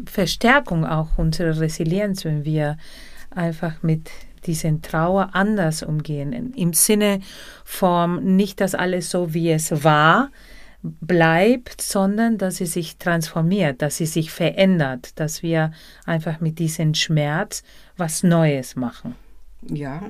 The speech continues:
Speaker 2: ja, ich finde also, dass die Rituale sind sehr sinnvoll, ne?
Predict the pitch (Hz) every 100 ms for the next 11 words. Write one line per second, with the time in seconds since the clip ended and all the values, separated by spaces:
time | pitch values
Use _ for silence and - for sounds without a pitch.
0 | 185 165 156 170 - 220 226 226 - 170
1 | 170 180 156 156 160 156 151 156 160 156
2 | 139 185 214 196 185 - 185 175 165 160
3 | 156 156 147 139 147